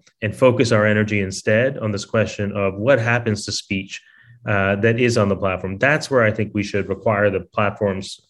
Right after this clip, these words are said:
to take more responsibility than they have right now and require them to be more transparent than they have until now.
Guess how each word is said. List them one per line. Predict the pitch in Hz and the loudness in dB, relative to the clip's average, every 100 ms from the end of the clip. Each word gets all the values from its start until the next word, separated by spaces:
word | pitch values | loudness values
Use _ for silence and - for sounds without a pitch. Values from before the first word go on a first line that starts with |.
| _ _ _ | _ _ _
to | 113 | -6
take | 113 104 | -2 0
more | 101 98 | 2 2
responsibility | 95 104 98 98 101 95 101 107 | 0 0 -2 -2 -2 0 2 0
than | 104 | 0
they | 98 | -2
have | 95 95 92 | -2 -4 -2
right | 95 95 | -4 -4
now | 101 101 120 | -4 -2 -2
and | 113 | -2
require | 95 - 107 104 101 | -4 0 4 4 4
them | 98 | 0
to | - | -6
be | 95 | -8
more | 95 92 | -4 -2
transparent | 101 90 - 101 110 113 | -2 -6 -2 0 0 0
than | 104 | -2
they | 98 | -2
have | 101 101 104 | -2 -2 -4
until | 101 104 | -2 -2
now. | 101 104 110 117 | -2 -4 -6 -8